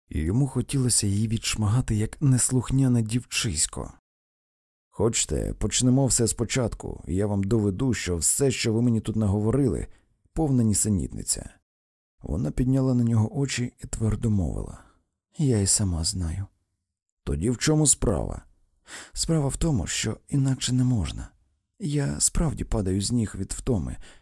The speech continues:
Якщо ви дозволите мені лягти на підлогу, я тут же засну». Задзвонив телефон. Мегре повернувся до неї спиною, і вона справді лягла просто на підлогу і заплющила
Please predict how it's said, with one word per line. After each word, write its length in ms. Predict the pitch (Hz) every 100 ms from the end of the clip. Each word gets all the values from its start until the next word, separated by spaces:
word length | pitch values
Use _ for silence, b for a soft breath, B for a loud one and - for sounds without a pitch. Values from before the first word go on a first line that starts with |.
| B B _ _
Якщо 340 | - 135 - 156
ви 80 | 139
дозволите 460 | 135 165 131 -
мені 200 | 117 120
лягти 320 | 117 - 143
на 100 | 123 113
підлогу, 600 | 123 147 131 95 - -
я 320 | - 120 123 123
тут 200 | 135 120
же 100 | 117
засну». 480 | 127 - 82 67 - - _ _ _ _ _ _ _ -
Задзвонив 560 | 67 71 80 87 104 98
телефон. 560 | 104 98 - 69 - - _ _ _ _ _ -
Мегре 280 | 110 147
повернувся 560 | - 127 117 131 127 120
до 120 | 113
неї 200 | 117 117
спиною, 600 | - - 135 101 78 65 - _
і 100 | 82
вона 280 | 85 110 104
справді 600 | - - 127 87 - - - 113
лягла 340 | 117 113 135
просто 360 | - 117 - 90
на 100 | 82
підлогу 520 | 95 101 113 90 92 - _ _ _
і 80 | -
заплющила 800 | 104 90 80 78 - 67 57 -